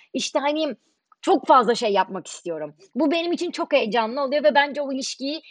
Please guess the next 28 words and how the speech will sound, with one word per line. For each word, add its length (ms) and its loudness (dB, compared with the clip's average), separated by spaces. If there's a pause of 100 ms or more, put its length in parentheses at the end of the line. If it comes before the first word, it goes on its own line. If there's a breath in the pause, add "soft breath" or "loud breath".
(180 loud breath)
diri 200 -2
tutan 400 -4
şey 400 0
kesinlikle 580 -2
bu. 100 -10
Yani, 320 2
benim 240 0
için 320 -4
bu. 160 -4 (440 soft breath)
Eee, 340 6 (1040)
sıkılmamış 720 -4
oluyorum. 440 0
Aksine, 420 -2
böyle, 400 0 (240 soft breath)
hani, 200 -4
heyecanın 480 2
en 180 -4
yüksek 380 0
zirvesinde 600 -2
oluyorum 400 0
yani. 340 -8 (360)
Ve 100 4
benim 180 6
çok 160 -6
hoşuma 260 -4
gidiyor 380 0
bu 140 0
heyecan. 580 0